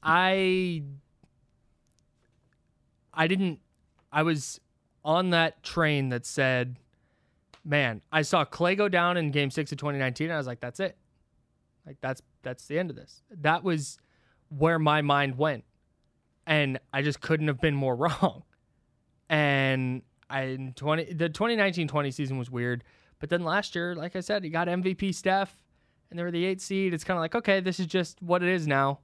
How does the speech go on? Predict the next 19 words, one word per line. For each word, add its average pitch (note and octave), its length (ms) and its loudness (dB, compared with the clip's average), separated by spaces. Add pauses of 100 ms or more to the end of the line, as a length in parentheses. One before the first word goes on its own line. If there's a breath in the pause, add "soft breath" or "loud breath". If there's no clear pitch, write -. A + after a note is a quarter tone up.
(540)
Like, D3 140 -2
I, D3+ 160 2
I E3 60 2
don't F3 160 2
wanna F3 140 2
put D3 220 0
too F#3 120 0
much E3+ 200 0
pressure F3 300 2
on D3 120 2
Klay E3+ 360 2
and D3+ 180 -2
too E3+ 140 -4
much D#3+ 320 -2 (320)
hope E3+ 340 0
in D#3+ 100 2
that D3+ 180 0
basket D#3+ 360 2
of C#3 100 -2